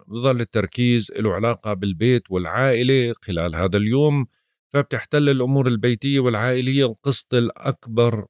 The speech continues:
من تفكيركم. بوسعكم التفاهم وتعزيز العلاقة مع أفراد العائلة. اتجنبوا توبيخ الأحبة أو لومهم.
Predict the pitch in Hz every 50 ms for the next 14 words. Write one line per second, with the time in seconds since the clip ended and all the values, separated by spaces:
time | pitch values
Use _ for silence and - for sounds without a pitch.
0 | _ - 87 113 123 117 - 107 98 - _ - 85 80 76 - - _ - 69
1 | 64 58 - _ _ _ _ _ _ _ _ _ _ - 117 139 143 147 131 -
2 | 131 123 107 - 110 95 92 82 _ - 82 - - 101 104 107 110 95 98 120
3 | 135 143 151 156 156 147 _ 76 78 78 - 92 78 85 85 80 107 110 92 95
4 | 95 95 90 104 113 123 127 117 - 127 120 117 113 104 98 92 98 - 117 123
5 | 123 107 113 107 104 101 127 143 135 104 76 64 58 - _ _ _ _ - 127
6 | 143 139 147 156 143 127 85 69 - _ - - 87 85 82 87 110 113 - 92
7 | 90 98 98 95 - - 131 120 92 104 92 87 107 104 104 123 135 131 117 85
8 | 76 73 65 58 -